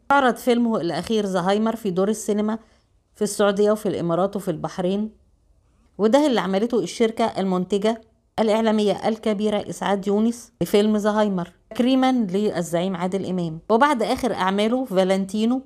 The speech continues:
وفيلم زف-، زهايمر، تفرغ عادل إمام للحياة مع الأحفاد بعيدا عن الأضواء والشهرة،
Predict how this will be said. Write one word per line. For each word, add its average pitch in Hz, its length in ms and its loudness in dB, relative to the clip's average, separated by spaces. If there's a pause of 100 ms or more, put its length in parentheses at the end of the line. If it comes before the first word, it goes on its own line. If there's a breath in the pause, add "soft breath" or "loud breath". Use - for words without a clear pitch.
(140)
وفيلم 208 400 2
زف-، 170 360 -6
زهايمر، 202 540 0
تفرغ 240 520 0
عادل 185 360 -4
إمام 196 260 -2
للحياة 185 500 -2 (440 soft breath)
مع 202 360 0 (380)
الأحفاد 208 760 0 (100)
بعيدا 233 360 2
عن 202 120 0
الأضواء 180 500 0
والشهرة، 175 540 -4